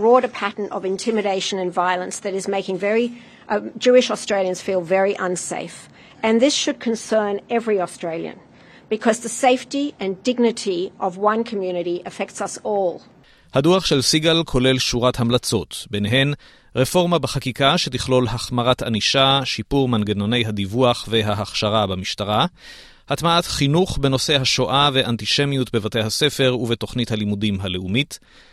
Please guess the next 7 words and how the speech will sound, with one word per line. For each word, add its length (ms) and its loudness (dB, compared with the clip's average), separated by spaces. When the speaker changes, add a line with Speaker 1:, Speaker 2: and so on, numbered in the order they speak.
Speaker 2:
פיקוח 460 2
והסרה 480 2
של 180 -2
תכנים 380 0
אנטישמיים 840 0
ברשתות 480 -2
החברתיות, 720 -2